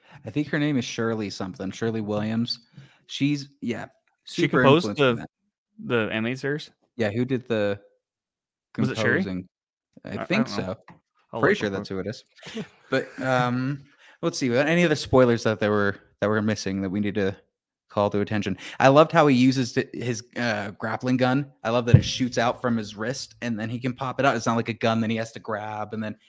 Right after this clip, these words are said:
Speaker 1: it's like, phew, like, shoots
Speaker 2: What
Speaker 1: him out like that.
Speaker 2: What'd you think of the, the, the Paris, parachute
Speaker 1: Uh, you know,
Speaker 2: thing?
Speaker 1: a lot of people have complaints about this,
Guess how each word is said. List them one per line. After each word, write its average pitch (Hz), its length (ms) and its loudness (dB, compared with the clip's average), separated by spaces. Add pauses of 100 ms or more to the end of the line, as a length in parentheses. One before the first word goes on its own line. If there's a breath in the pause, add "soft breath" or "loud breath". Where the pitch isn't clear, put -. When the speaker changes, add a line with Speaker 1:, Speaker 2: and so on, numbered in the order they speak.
(120)
Speaker 1:
it's - 160 -16
like, 104 220 -16
phew, - 720 -18 (340 soft breath)
like, 104 160 -8
shoots 131 200 -2
Speaker 2:
What 127 100 4
Speaker 1:
him 110 100 0
out 92 140 -2
like 101 140 -6
that. 95 260 -6 (260)
Speaker 2:
What'd 139 160 2
you 147 80 0
think 165 160 4
of 143 120 -2
the, 117 360 6
the, 107 140 -4 (220)
the 110 60 -8
Paris, 113 560 -4 (280)
parachute 104 640 -2 (800 loud breath)
Speaker 1:
Uh, - 300 -4
you 220 200 0
know, 320 100 4
Speaker 2:
thing? 294 80 2
Speaker 1:
a - 20 -2
lot 311 180 -2
of 311 80 -2
people 294 180 4
have 240 180 2
complaints 180 420 0
about 135 220 6
this, 123 320 -2